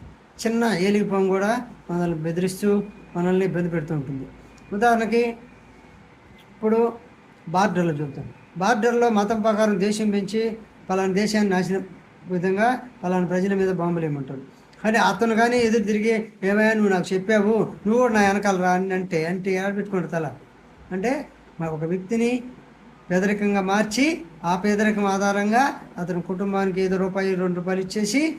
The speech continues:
ఆ కుటుంబంలో ఒకరిద్దరిని ఉపయోగించి ఈ విధంగా చేయిస్తున్నాం. చేయించేవాడు ఆర్థిక లాభంలో ఉంటాడు,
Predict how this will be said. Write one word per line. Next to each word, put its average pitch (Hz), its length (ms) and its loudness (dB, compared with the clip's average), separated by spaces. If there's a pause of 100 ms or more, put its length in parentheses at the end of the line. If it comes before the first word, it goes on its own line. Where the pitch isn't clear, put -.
(240)
ఆ 175 60 -2
కుటుంబంలో 185 460 0
ఒకరిద్దరిని 185 440 -2
ఉపయోగించి 196 680 -2
ఈ - 260 -8
విధంగా 190 240 2
చేయిస్తున్నాం. 156 560 -4 (300)
చేయించేవాడు 240 520 4
ఆర్థిక 196 360 2
లాభంలో 185 400 2
ఉంటాడు, 143 320 -4